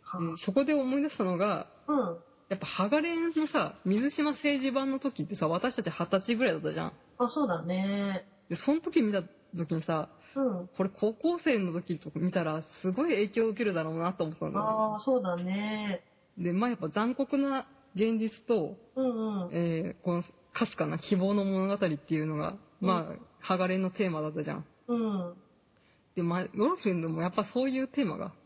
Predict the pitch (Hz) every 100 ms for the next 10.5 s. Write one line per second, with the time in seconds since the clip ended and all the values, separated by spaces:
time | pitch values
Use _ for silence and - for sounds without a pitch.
0 | _ _ - 226 226 262 196 180 220 185
1 | 160 170 - 180 _ _ _ - 190 175
2 | - 226 220 196 180 170 165 160 165 165
3 | 175 175 - 214 170 196 233 156 - 175
4 | 165 165 - _ - 190 - 349 339 170
5 | 165 160 165 165 175 190 196 247 185 156
6 | - - - - - - 196 339 - 320
7 | - 165 165 226 254 - 277 254 285 -
8 | 165 156 185 196 180 - 156 156 - -
9 | 247 240 226 226 208 214 196 190 254 175
10 | 151 175 156 -